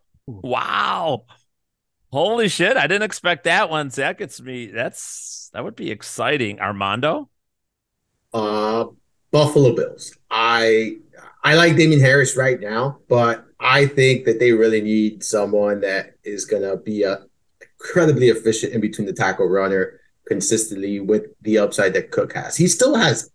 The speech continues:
Speaker 2: juice left in the tank, I think. I don't think he an elite back, but I still think he has juice left in the tank. I think that's an ideal landing spot.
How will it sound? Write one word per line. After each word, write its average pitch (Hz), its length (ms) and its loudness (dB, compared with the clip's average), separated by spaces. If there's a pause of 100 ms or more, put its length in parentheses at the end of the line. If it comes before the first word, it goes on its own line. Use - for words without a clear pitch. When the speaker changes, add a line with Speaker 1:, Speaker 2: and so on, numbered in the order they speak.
Speaker 2:
juice 110 260 0
left 95 160 -4
in 85 80 -14
the 80 80 -12
tank, 87 300 -6
I 76 160 -10
think. - 280 -12
I 117 120 2
don't 165 160 4
think 175 160 4
he 156 360 4 (260)
an 123 120 2
elite 127 340 2
back, 147 300 0
but - 80 -2
I 107 40 0
still 196 220 -6
think 233 140 -10
he 135 60 0
has 110 140 -2
juice - 220 -12
left - 200 -12
in - 60 -20
the - 60 -20 (100)
tank. - 80 -10
I 131 40 0
think 160 140 0
that's 156 180 2
an 143 100 4
ideal 92 360 -2
landing 80 260 -4
spot. - 220 -20